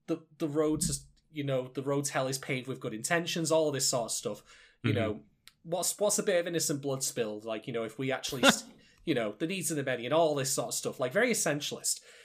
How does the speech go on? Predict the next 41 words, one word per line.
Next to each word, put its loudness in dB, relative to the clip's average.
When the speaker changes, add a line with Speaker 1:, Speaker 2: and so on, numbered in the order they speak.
Speaker 1:
Uh, 6
whereas 8
Speaker 2:
Omelette. 8
Speaker 1:
Vivi's, -2
whereas 2
Vivi's, 0
uh, 2
perspective -2
is -4
one, 0
of -6
course, 0
of, -4
and 2
she -2
says 4
very 2
much -2
so 0
in, 0
um, 0
episode 0
seven 0
eight -2
with -8
regards 0
to -6
Ophelia, -4
like, -4
your 0
short-term 4
solution 0
of -4
just 2
restraining 2
Ophelia 0
doesn't 0
solve 2
the 4
long-term 0
problem, -2